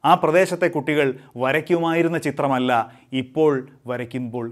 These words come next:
കിട്ടുക. ഒരു വർഷം മുമ്പ് കവളപ്പാറയുടെ ദൃശ്യം എന്തായിരുന്നുവോ അതിൽ നിന്നും തികച്ചും വ്യത്യസ്തമാണ് ഇപ്പോൾ ആ പ്രദേശത്തിൻ്റെ ഭൂപ്രദേശ ദൃശ്യം, ലാൻഡ്സ്കേപ്പ്. അപ്പോൾ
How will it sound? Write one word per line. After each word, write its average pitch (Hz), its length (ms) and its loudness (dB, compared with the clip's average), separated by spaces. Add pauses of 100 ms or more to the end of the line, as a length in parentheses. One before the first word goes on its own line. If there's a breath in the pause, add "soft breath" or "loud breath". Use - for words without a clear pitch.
കിട്ടുക. 110 260 -12 (960)
ഒരു 247 180 10
വർഷം 226 300 6
മുമ്പ് 160 240 4 (340 loud breath)
കവളപ്പാറയുടെ 220 760 10 (300)
ദൃശ്യം 170 320 6 (160)
എന്തായിരുന്നുവോ 165 720 6 (220)
അതിൽ 170 240 2
നിന്നും 175 280 -2
തികച്ചും 165 480 -2
വ്യത്യസ്തമാണ് 135 640 -6 (360 soft breath)
ഇപ്പോൾ 175 260 0 (140)
ആ - 20 2 (100)
പ്രദേശത്തിൻ്റെ 120 640 -6 (680)
ഭൂപ്രദേശ 120 520 -8 (240)
ദൃശ്യം, 104 320 -14 (220)
ലാൻഡ്സ്കേപ്പ്. 110 560 -14 (600)
അപ്പോൾ 139 160 -6